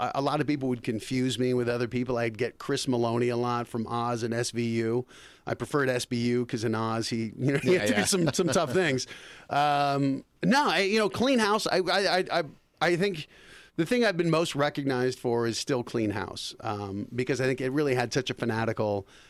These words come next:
Speaker 1: fan base.
Speaker 2: Would
Speaker 1: Uh,
Speaker 2: people come up and ask you opinions about handyman stuff,
Speaker 1: Yeah.
Speaker 2: and you're just probably going, "I," uh,
Speaker 1: Or they'd go, "Hey, are you really a handyman?" And I go, "Hey, everything you see me do on that show, I actually do."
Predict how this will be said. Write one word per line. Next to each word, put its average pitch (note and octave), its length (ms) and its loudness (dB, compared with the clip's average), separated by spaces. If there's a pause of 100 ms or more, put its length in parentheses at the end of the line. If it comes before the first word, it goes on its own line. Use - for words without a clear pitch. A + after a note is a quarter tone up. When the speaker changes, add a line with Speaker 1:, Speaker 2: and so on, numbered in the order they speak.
(120)
Speaker 1:
fan G#2+ 320 0
base. G2 500 -4
Speaker 2:
Would C3+ 120 0
Speaker 1:
Uh, - 20 -4
Speaker 2:
people G3 180 0
come D3+ 140 0
up C#3 100 0
and A2 160 -4
ask A2 320 0
you B2 120 4
opinions A2+ 460 0
about F#2 200 -2
handyman G#2+ 460 0
stuff, A#2 100 0
Speaker 1:
Yeah. B2+ 180 2
Speaker 2:
and A2 80 -2
you're A#2+ 100 2
just A2 200 -4
probably G#2 200 0
going, G2 200 -2
"I," F#2+ 240 -2
uh, F2+ 260 -2
Speaker 1:
Or G3 140 4
they'd G#3 160 2
go, F#3+ 120 2
"Hey, A#3 120 2
are A3+ 80 2
you A3 160 2
really A3+ 220 4
a - 20 0
handyman?" G#3+ 380 2
And F#3+ 100 2
I D#3+ 80 2
go, C3+ 160 2
"Hey, D#3 240 0
everything F#3+ 480 2
you F3+ 100 2
see F#3+ 240 2
me F3+ 160 2
do D#3+ 180 2
on D3+ 180 2
that D3 180 2
show, C#3+ 260 2
I B2+ 120 2
actually B2+ 420 0
do." A2+ 340 0